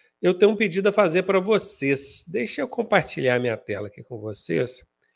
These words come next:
Vocês já vão entender. Nós temos aqui, nós temos aqui um, um canal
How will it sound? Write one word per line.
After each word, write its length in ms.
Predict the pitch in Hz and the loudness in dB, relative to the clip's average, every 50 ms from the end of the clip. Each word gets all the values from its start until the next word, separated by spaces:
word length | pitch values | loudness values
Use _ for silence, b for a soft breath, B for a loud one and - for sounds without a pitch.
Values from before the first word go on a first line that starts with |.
| _ _ _ _ _ _ | _ _ _ _ _ _
Vocês 160 | - - 151 139 | -12 -6 -2 0
já 120 | 156 156 | 0 2
vão 180 | 147 160 175 180 | 2 2 2 0
entender. 540 | 175 175 - 185 180 151 113 107 107 95 - - _ _ _ _ _ _ _ _ _ _ _ _ _ _ _ _ _ _ _ _ _ _ _ _ _ _ - | 0 0 0 0 0 0 -2 -4 -6 -8 -10 -16 _ _ _ _ _ _ _ _ _ _ _ _ _ _ _ _ _ _ _ _ _ _ _ _ _ _ 0
Nós 240 | 170 214 196 - - | 0 2 2 0 0
temos 440 | - - 208 208 214 202 190 151 147 | 2 4 4 4 4 2 0 2 2
aqui, 540 | 143 - - - 214 220 196 131 113 113 - - _ _ _ _ _ _ _ _ _ _ _ _ _ _ _ _ _ _ _ _ _ _ - | 0 0 0 0 0 2 2 2 0 -2 -6 -14 _ _ _ _ _ _ _ _ _ _ _ _ _ _ _ _ _ _ _ _ _ _ -4
nós 260 | 139 160 160 160 - | -2 0 0 -2 -2
temos 360 | - 156 151 147 135 117 101 | -2 0 0 0 -2 -4 -8
aqui 480 | 107 - - - 151 139 120 98 - - _ _ _ _ _ _ _ _ _ _ _ _ _ _ _ _ _ _ - | -8 -12 -10 -8 -6 -6 -6 -6 -8 -16 _ _ _ _ _ _ _ _ _ _ _ _ _ _ _ _ _ _ -12
um, 920 | - 165 156 156 151 147 147 143 139 135 135 131 127 120 113 110 104 104 - _ _ _ _ _ _ _ _ _ _ _ _ _ _ _ _ _ - | -8 -6 -4 -4 -4 -4 -6 -6 -6 -6 -4 -4 -4 -6 -6 -8 -10 -14 -18 _ _ _ _ _ _ _ _ _ _ _ _ _ _ _ _ _ -6
um 80 | 180 190 | -6 -2
canal 760 | 190 - 165 143 135 143 147 135 117 104 - - - - _ | 2 4 4 6 6 6 6 6 4 2 0 -8 -20 -20 _